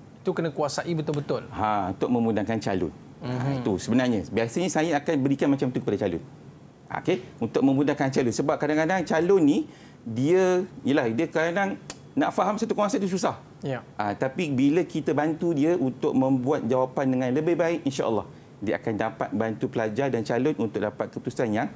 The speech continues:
Speaker 2: lebih baik.
Speaker 1: Mhm.
Speaker 2: Okey. Kita terus, boleh,
Speaker 1: Boleh.
Speaker 2: Dai? Ada apa-apa nak tanya?
Speaker 1: Ha, saya nak tanya lah,
Speaker 2: Okey, silakan.
Speaker 1: Ustaz, kan. Uh, tadi bab yang Ustaz tak sebutkan tadi,
Speaker 2: Mhm.
Speaker 1: uh, ia merupakan subjek yang berat ke macam mana tu, Ustaz?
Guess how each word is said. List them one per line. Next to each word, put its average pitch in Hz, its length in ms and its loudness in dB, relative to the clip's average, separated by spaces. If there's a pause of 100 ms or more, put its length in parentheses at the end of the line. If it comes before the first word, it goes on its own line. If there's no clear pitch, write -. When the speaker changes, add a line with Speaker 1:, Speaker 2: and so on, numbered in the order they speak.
(200)
Speaker 2:
lebih 90 220 0
baik. 85 200 -2 (180)
Speaker 1:
Mhm. 135 640 -2
Speaker 2:
Okey. 113 220 -2 (960)
Kita - 160 -6
terus, 214 400 0
boleh, 120 240 2
Speaker 1:
Boleh. - 20 4
Speaker 2:
Dai? 190 220 2 (460)
Ada 131 160 -2
apa-apa 170 220 -2
nak 180 140 0
tanya? 196 260 0 (160)
Speaker 1:
Ha, 175 120 -2 (100)
saya 214 180 -4
nak 220 120 -4
tanya 220 260 0
lah, 160 160 4
Speaker 2:
Okey, 131 220 2
silakan. 147 240 2
Speaker 1:
Ustaz, 131 180 0
kan. 170 180 -4 (360)
Uh, 143 320 0
tadi 226 360 -4
bab 156 340 0
yang 190 240 -2 (240)
Ustaz - 380 -4 (140)
tak - 260 -2
sebutkan 160 800 -4
tadi, 131 480 -4 (140)
Speaker 2:
Mhm. 107 260 0
Speaker 1:
uh, 131 520 2
ia 202 120 -4
merupakan 220 400 -2
subjek 175 400 -2
yang 180 120 -2
berat 196 440 -2
ke - 120 -14
macam 214 280 -2
mana 165 160 0
tu, 135 80 -4
Ustaz? - 160 -6